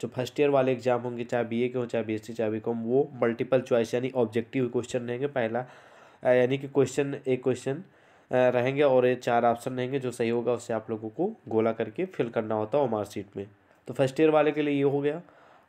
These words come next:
इस बार से क-, कोविड की वजह से बहुत सारी प्रॉब्लम आई है, तो इस बार से सेकेंड ईयर और थर्ड ईयर में भी ये पैटर्न लागू हो सकता है। कुछ क्वेश्चन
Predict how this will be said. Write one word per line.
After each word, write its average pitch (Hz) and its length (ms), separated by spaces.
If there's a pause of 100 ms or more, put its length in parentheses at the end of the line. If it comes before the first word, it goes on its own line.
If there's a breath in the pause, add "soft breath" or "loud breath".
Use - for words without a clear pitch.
(140)
इस 147 120
बार 165 180
से 180 160
क-, - 200
कोविड 139 460
की 143 100
वजह 139 180
से 143 100
बहुत 127 240
सारी 131 160
प्रॉब्लम 127 420
आई 123 120
है, 127 80
तो 131 120
इस 127 120
बार 127 260
से 135 300
सेकेंड 127 360
ईयर 131 80
और 127 160
थर्ड 117 160
ईयर 123 120
में 123 180
भी 127 160
ये 123 160
पैटर्न 120 460
लागू 110 280
हो 113 120
सकता 110 340
है। 101 80
कुछ 123 180
क्वेश्चन 131 440